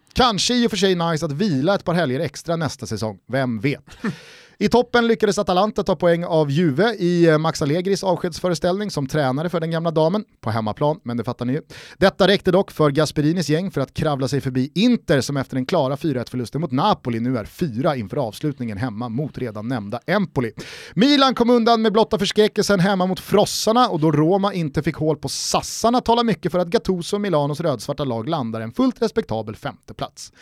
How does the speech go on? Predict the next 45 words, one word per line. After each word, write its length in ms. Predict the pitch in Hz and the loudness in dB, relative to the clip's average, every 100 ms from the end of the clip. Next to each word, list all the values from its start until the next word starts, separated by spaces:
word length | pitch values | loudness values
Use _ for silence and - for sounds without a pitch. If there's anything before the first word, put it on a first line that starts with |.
| - - - - | -20 -20 -20 -4
I 100 | 185 | -2
Spanien 420 | - 269 254 233 | 4 4 4 4
gjorde 140 | 208 185 | 4 4
Valencia 400 | 185 226 208 185 | 4 4 2 0
det 100 | 170 | 2
som 120 | 175 | 0
krävdes 360 | 170 156 143 | 0 0 0
mot 140 | 151 135 | 0 -2
Valladolid 520 | 139 139 139 220 160 | 0 2 2 0 0
och 80 | 131 | -2
knep 260 | - 147 131 | -4 -6 -4
genom 160 | 127 | -6
segern 360 | 117 131 131 113 | -2 -2 -2 -2
fjärdeplatsen 500 | 151 131 110 170 - 127 | -4 -4 -2 -2 -2 -6
och 80 | |
den 80 | 113 | -6
sista 280 | 104 127 113 | -8 -10 -10
platsen 340 | 120 117 113 | -10 -10 -12
till 220 | - 202 185 | -4 -4 -2
Champions 460 | 175 165 190 165 | -4 -4 -6 -6
League. 180 | 117 113 - _ _ - - | -8 -12 -20 _ _ -12 -6
Getafe 440 | 143 147 180 175 | -2 -2 0 -2
fick 260 | - 151 190 | -2 -4 -4
inte 200 | 180 143 | -6 -6
sitt 200 | 117 - | -8 -6
körsbär, 560 | - 202 - 254 262 - - - | 2 2 2 0 0 -2 -14 -4
men 300 | 160 262 254 | 2 2 4
Europa 280 | 240 - | 2 2
League 240 | 214 180 180 | 2 2 2
är 180 | 143 165 | 0 0
inte 300 | 170 139 165 | 0 -4 -2
illa 180 | 139 127 | -2 -2
pinkat 400 | - 113 110 - | -2 -4 -6 -4
för 240 | 208 240 | 0 2
en 100 | 247 | 0
klubb 260 | - 165 147 | 0 -2 -2
där 80 | 180 | -4
man 120 | 208 | -2
typ 260 | 127 127 | -2 -4
inte 160 | 135 120 | -4 -6
kan 160 | 104 117 | -8 -8
nämna 280 | 117 104 | -8 -8
en 260 | 104 123 131 | -8 -8 -8
enda 220 | 131 98 92 | -8 -12 -14
spelare. 400 | - 98 101 | -14 -14 -14